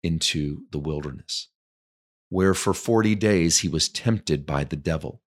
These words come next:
He ate nothing during those days, and at the end of them he was hungry.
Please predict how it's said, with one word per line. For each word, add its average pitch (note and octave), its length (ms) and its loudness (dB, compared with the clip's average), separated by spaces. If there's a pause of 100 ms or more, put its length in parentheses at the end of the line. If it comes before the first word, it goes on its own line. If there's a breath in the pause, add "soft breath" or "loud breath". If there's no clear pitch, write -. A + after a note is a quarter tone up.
(640)
He G2+ 120 4
ate F#2+ 140 4
nothing F#2+ 540 4
during E2 360 0
those D#2 260 0
days, F#2 500 2 (320 soft breath)
and E2+ 100 -4
at F2 160 0
the - 160 -2
end A2+ 260 2
of D2+ 180 0
them D2+ 260 0
he F2 520 -4
was C#2+ 480 -6 (200)
hungry. E2+ 440 -6